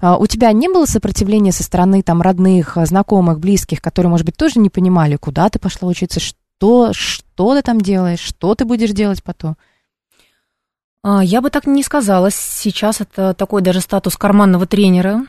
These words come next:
Speaker 2: дома, да, когда все идут с вопросом, с советом, узнать. Вот, поэтому нет, здесь уже, наверно, больше не сопротивление, а доверие. Домашний тренер.
Speaker 1: А, ну, давай тогда, э, к, вот прям к практике, к практике, а, м, по нутрициологии, по питанию. Ну, вот, э, был отчёт Минздрава за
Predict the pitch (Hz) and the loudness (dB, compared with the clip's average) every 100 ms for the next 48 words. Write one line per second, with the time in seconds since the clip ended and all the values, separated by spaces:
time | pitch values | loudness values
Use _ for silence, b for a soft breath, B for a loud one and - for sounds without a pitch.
0 | - 190 202 196 190 175 190 208 170 180 | -6 -2 0 2 2 0 -4 -4 -2 -4
1 | - 196 170 175 - 180 190 196 214 226 | -4 -4 -2 -2 -2 -4 0 0 2 2
2 | 226 214 - 180 190 202 220 220 190 175 | 2 2 0 0 0 0 2 4 4 2
3 | 175 190 220 b b b b 180 160 - | 2 0 -2 b b b b -6 -6 -4
4 | 175 202 208 190 165 175 196 185 165 185 | -4 2 4 4 0 -4 -6 -6 -4 -2
5 | 185 180 175 175 170 180 185 180 175 190 | -2 -2 0 0 -2 -2 0 -2 -2 2
6 | 185 - - 180 185 196 220 185 190 170 | 2 0 -4 -4 0 4 4 4 0 -2
7 | 156 180 190 190 _ _ - 175 180 190 | -2 -4 -6 -10 _ _ -8 -2 -2 0
8 | 220 - 175 185 _ - 185 170 170 196 | -2 -4 -6 -8 _ 0 2 2 2 0
9 | 302 - 175 226 285 180 208 190 180 170 | -2 -2 0 2 0 2 2 2 2 2
10 | 175 175 185 175 - 160 - 185 160 - | 0 -2 -2 0 -2 -4 -2 0 0 -2
11 | - 202 190 - - - - - - - | 0 0 0 -2 -8 -2 -2 -2 -6 -2
12 | 170 - 160 160 160 160 156 165 165 165 | 0 2 2 2 0 -2 -2 -4 -4 -2
13 | 185 175 180 - 196 233 202 175 - - | 0 0 0 0 2 2 0 -2 -2 -2
14 | 320 269 214 226 - 196 180 170 175 226 | 0 2 0 0 0 2 2 2 2 2
15 | - 185 - 202 185 190 175 175 156 185 | 2 0 0 -2 2 0 2 0 2 2
16 | 262 233 175 190 185 170 | 2 0 0 2 2 2